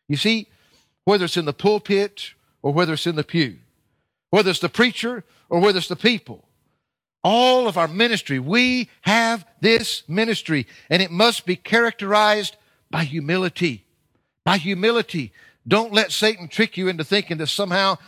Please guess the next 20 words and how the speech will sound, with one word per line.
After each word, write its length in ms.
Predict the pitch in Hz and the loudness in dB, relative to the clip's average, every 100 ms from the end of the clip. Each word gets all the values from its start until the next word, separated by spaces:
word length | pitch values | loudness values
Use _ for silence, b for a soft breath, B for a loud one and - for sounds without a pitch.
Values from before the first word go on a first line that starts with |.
| b | b
that 180 | 135 170 | -2 -2
you've 340 | 135 175 269 220 | -2 0 0 2
got 200 | 202 - | 0 0
to 60 | |
be 140 | 147 156 | -2 -2
in 100 | 139 | -2
the 60 | 131 | -6
fro-, 220 | 147 143 | -4 -4
forefront, 600 | - 147 135 - 156 190 B B | -4 -4 -4 -2 -2 -2 B B
that 220 | 175 - | -2 0
you've 220 | 254 277 | 0 2
got 220 | 262 233 | 2 0
to 60 | 180 | -2
be 120 | 160 | -4
recognized 680 | 143 156 156 139 139 135 123 | -2 -2 -2 -4 -2 -2 -4
for 120 | 120 | -10
something. 640 | 113 131 110 - 151 196 156 _ _ _ _ _ _ _ _ | -8 -6 -8 -8 -8 -8 -16 _ _ _ _ _ _ _ _
For 140 | 127 131 | -4 -4
we 540 | 127 160 175 196 185 _ _ _ _ _ | 0 0 0 -4 -10 _ _ _ _ _
preach 680 | 170 170 170 - - - | 0 0 -4 -14 -16 -16